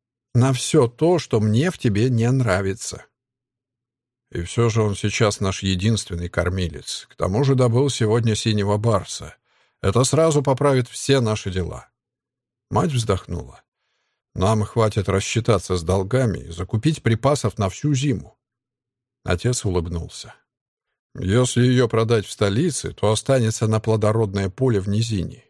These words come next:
и не нужно будет убиваться на этом бесполезном клочке земли".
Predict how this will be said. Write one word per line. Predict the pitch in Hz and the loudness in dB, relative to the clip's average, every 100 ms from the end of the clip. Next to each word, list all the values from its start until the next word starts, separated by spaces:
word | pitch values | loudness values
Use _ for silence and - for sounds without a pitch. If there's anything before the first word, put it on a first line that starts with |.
| - | -2
и | 107 | 2
не | 113 | 4
нужно | 113 156 120 123 | 4 2 2 2
будет | 120 107 104 | 2 0 0
убиваться | 101 113 135 - 101 | 0 2 2 0 -2
на | 107 | -2
этом | 104 98 | 0 -2
бесполезном | 90 117 - 98 120 113 95 | 0 -2 0 2 2 2 -2
клочке | 87 90 87 - 87 | -2 -2 -2 -2 -4
земли". | 90 95 87 | -2 -4 -4